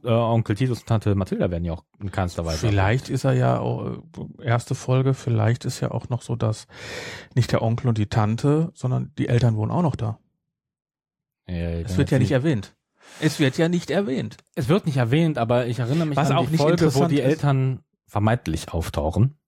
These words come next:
Speaker 1: Ich bin mir ziemlich sicher, dass die gestorben sind, wo Justus klein war. Und zwar ganz klein.
Speaker 2: Wo man ja auch sagen kann, es gibt keine Toten bei den drei Fragezeichen. Wir haben hier schon John Silver tot.
Speaker 1: Ja.
Speaker 2: In der ersten Folge.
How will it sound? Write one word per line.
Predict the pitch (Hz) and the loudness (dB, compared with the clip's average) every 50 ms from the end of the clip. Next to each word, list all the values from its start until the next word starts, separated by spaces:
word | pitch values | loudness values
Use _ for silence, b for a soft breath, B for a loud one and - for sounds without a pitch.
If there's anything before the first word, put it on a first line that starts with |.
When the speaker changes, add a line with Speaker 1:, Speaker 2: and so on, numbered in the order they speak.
| _ _ _ _ _ _ - | _ _ _ _ _ _ -10
Speaker 1:
Ich | - - - - | -8 -8 -4 0
bin | 104 104 | 2 4
mir | 104 98 90 | 4 4 2
ziemlich | - - - 101 104 104 - | 0 -4 -6 -4 -4 -4 -4
sicher, | - 90 90 - 92 | -4 -4 -2 -2 0
dass | 85 92 90 - - | 0 0 -2 -2 -4
die | - 87 85 82 | -6 -6 -6 -6
gestorben | - 85 - - - 92 87 90 92 95 92 | -6 -8 -6 -4 -2 -2 0 2 2 2 2
sind, | 85 87 90 90 87 | 4 2 2 2 2
wo | 85 87 | 2 2
Justus | 87 87 85 - - - - | 2 0 0 -2 -6 -8 -8
klein | - - 95 82 71 69 85 | -4 -2 -2 -2 -2 -4 -8
war. | - - - - - | -10 -12 -12 -8 -6
Und | - 87 | -6 -4
zwar | 85 80 80 - - - | -4 -6 -6 -8 -6 -4
ganz | - 80 - - | -4 -4 -4 -6
klein. | - - - - _ _ - - - - | -8 -10 -10 -12 _ _ -20 -20 -8 -2
Speaker 2:
Wo | 117 113 120 131 | 0 2 4 4
man | 143 147 139 | 4 4 4
ja | 131 131 | 4 4
auch | 104 117 - | 2 0 0
sagen | - - 117 113 120 123 123 | 0 2 2 2 2 0 -2
kann, | - 135 127 127 - | 0 -2 -2 0 -2
es | 120 107 - | -4 -6 -4
gibt | - 123 113 - | -4 -4 -4 -4
keine | - - 131 120 117 - | -2 -2 0 0 0 0
Toten | - - 113 107 - - 123 113 | -2 -4 -4 -4 -4 -4 -6 -4
bei | 110 104 101 104 101 101 | -4 -2 -2 -2 -2 -2
den | 104 101 | -2 -2
drei | 98 101 98 95 | -2 -2 -4 -2
Fragezeichen. | - - 117 117 131 135 - 139 135 135 135 - 120 104 | -2 0 0 0 0 0 0 0 0 0 -2 -4 -4 -2
Wir | 98 92 | -2 -2
haben | 92 92 | -2 -4
hier | - - 120 117 123 131 | 0 2 4 4 4 4
schon | 127 - - 127 120 123 123 123 123 - - | 2 0 0 0 0 0 0 -2 -4 -6 -4
John | - 101 92 92 - | -2 -2 -2 -2 -2
Silver | - - 120 123 131 131 131 139 | -2 0 0 2 2 0 -2 -2
tot. | - - 120 117 123 - - - _ _ _ _ _ _ _ _ _ _ _ _ _ _ _ - | -6 -8 -8 -8 -8 -10 -12 -18 _ _ _ _ _ _ _ _ _ _ _ _ _ _ _ 0
Speaker 1:
Ja. | 131 156 170 165 139 - _ _ _ _ _ _ _ _ _ _ _ _ _ _ _ _ _ - | 2 4 4 2 0 -6 _ _ _ _ _ _ _ _ _ _ _ _ _ _ _ _ _ -4
Speaker 2:
In | 139 127 | 0 2
der | 117 113 - | 2 4 4
ersten | 110 107 117 - - 117 | 2 0 0 -4 -8 -10
Folge. | - - 117 113 117 117 120 | -8 -6 -4 -4 -2 -2 -4